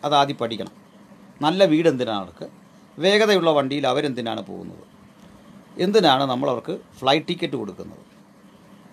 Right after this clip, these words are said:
അദ്ദേഹത്തിൻ്റെ ഭാര്യയ്ക്ക് എന്തിനാണ് പരിഗണന കൊടുക്കുന്നത്?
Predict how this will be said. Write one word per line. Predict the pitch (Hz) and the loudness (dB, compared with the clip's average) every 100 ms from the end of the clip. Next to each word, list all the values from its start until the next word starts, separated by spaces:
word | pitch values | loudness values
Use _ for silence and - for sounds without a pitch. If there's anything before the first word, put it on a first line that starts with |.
| - | -8
അദ്ദേഹത്തിൻ്റെ | 165 180 190 - | -4 2 4 6
ഭാര്യയ്ക്ക് | 156 165 175 180 180 - _ _ _ _ 151 | 8 6 4 0 -6 -8 _ _ _ _ -8
എന്തിനാണ് | 156 143 131 156 | -6 -4 -6 -4
പരിഗണന | 143 135 135 127 | -4 -2 -2 -4
കൊടുക്കുന്നത്? | 104 90 - - | -6 -10 -14 -18